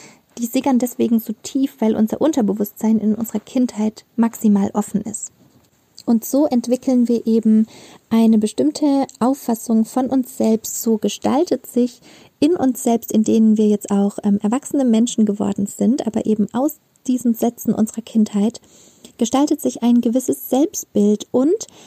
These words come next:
das ist auch der Grundstein, von dem wir immer sprechen, was unser Ego eigentlich bedeutet.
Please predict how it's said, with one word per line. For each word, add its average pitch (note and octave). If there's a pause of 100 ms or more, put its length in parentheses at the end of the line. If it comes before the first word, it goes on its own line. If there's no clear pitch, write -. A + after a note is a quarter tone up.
(140)
das A#3
ist C#4+
auch C4
der A#3
Grundstein, B3+
von A#3
dem A#3+
wir A#3+
immer A#3
sprechen, A#3
was A3
unser A#3
Ego B3
eigentlich G#3
bedeutet. -